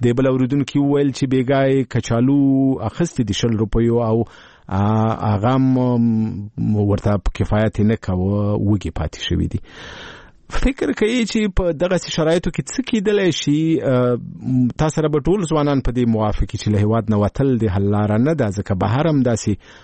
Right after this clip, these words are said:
آه، ځوړندې پیسې نشته دی په نورو هیوادونو کې. ځینې ځوانان چې دلته هم راغلي دي، یا په اروپا کې دي، یا په امریکا کې دي، یا په بهرو هیوادونو کې دي،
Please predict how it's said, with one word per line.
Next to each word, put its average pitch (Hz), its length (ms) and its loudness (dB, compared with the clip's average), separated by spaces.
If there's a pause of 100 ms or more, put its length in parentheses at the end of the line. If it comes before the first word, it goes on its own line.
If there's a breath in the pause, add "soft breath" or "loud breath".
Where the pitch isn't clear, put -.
(200 loud breath)
آه، 98 100 0
ځوړندې 107 460 2 (100)
پیسې 123 320 0
نشته 170 320 0
دی 127 120 0
په - 120 0
نورو 107 200 2
هیوادونو 92 500 0
کې. - 160 -4
ځینې 98 220 2
ځوانان 101 380 0
چې - 100 -4
دلته 139 280 0
هم 147 60 0
راغلي 107 380 0
دي، 95 280 0
یا 95 120 0
په - 140 -2
اروپا 90 380 0
کې 113 160 -2
دي، 104 100 0
یا 98 140 2
په - 120 -4
امریکا 90 360 0
کې 110 160 -2
دي، 98 100 0
یا 95 120 2
په 87 120 0
بهرو 127 320 0
هیوادونو 107 420 0
کې - 140 -6
دي، 90 140 0